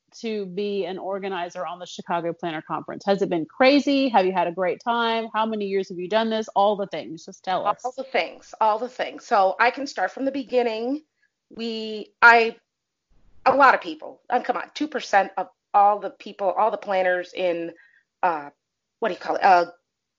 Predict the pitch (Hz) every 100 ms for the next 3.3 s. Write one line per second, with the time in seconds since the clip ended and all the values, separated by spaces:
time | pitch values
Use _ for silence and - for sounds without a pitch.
0 | _ - - 220 - - 180 180 233 226
1 | - 185 190 233 214 214 202 185 175 160
2 | 156 - _ _ _ _ - 196 349 494
3 | 311 170